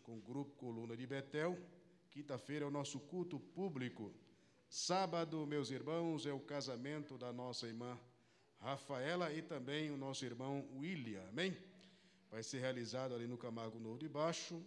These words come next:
e os irmãos estão convidados a participar, né? Até porque a jovem é da nossa igreja, nossa congregação,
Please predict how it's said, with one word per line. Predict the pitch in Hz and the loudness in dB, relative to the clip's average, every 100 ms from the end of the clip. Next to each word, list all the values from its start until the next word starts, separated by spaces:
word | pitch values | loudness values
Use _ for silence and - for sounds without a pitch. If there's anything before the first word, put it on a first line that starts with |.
| - - - - - _ - | -12 -20 -20 -20 -20 _ -6
e | 127 143 147 156 151 147 | 2 4 6 6 2 -2
os | 143 135 | 0 2
irmãos | 135 120 135 139 | 2 0 0 0
estão | 131 120 - 127 123 123 - - _ - | -2 -4 -4 -2 -2 -6 -16 -20 _ -18
convidados | 135 131 104 131 143 143 | -10 -8 -2 0 0 -2
a | 165 | -2
participar, | - 139 147 - 156 120 110 | -2 -4 -4 -4 -2 -2 -2
né? | 123 | -2
Até | 117 - | -4 -8
porque | 127 113 123 | -6 -8 -4
a | 120 | -2
jovem | 101 131 113 113 - - - - _ - | 0 0 -2 -6 -14 -20 -20 -20 _ -12
é | |
da | 113 117 | -6 -2
nossa | 123 120 - 107 | 0 0 0 -2
igreja, | 113 143 135 113 - | 0 2 2 0 -6
nossa | 120 113 | -8 -8
congregação, | 107 117 120 113 104 - 135 131 | -6 -4 -2 -2 -2 -2 -2 -4